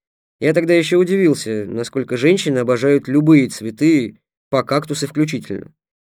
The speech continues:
Варя выросла и однажды ушла по карнизу навстречу женскому счастью. Позже я видел ее в компании с котом-бандитом Николаем. Судя по лицам, они шли в магазин. Морали в этой истории нет, и развязки тоже.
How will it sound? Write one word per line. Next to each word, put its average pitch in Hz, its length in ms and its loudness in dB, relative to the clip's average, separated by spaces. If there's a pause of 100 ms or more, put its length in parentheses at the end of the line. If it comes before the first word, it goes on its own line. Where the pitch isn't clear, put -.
(340)
Варя 170 420 2
выросла 113 680 -4 (220)
и 123 80 -4
однажды 185 500 4
ушла 170 300 4
по 156 120 -2
карнизу 160 480 4
навстречу 156 520 0
женскому 131 460 -2
счастью. - 600 -12 (480)
Позже 151 280 2
я 160 160 4
видел 147 260 2
ее 139 120 2
в - 60 -10
компании 143 480 0
с 117 80 -6
котом-бандитом 127 880 -4
Николаем. 127 640 -2 (240)
Судя 143 340 -4
по 139 100 0
лицам, 160 640 -2 (180)
они 131 240 -4
шли 131 220 -4
в 127 60 -4
магазин. 127 580 -4 (560)
Морали 180 540 0
в 151 80 0
этой 156 240 -2
истории 127 460 -2
нет, 117 460 -6 (200)
и 139 120 -2
развязки 123 480 -2
тоже. - 320 -8